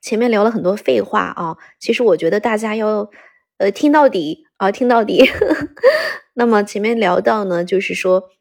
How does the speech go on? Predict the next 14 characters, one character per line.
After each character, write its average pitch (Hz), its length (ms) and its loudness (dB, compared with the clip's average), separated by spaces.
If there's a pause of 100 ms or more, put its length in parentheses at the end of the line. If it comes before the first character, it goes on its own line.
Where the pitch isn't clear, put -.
(340)
当 262 400 2 (340)
这 220 220 2
个 175 160 6 (460)
他 - 140 -2
们 277 100 2
的 240 100 4
百 160 100 0
年 202 160 -4
企 185 160 -2
业 208 80 2
怎 - 100 -6
么 160 80 -8
来 160 280 -4
的？ 196 200 -4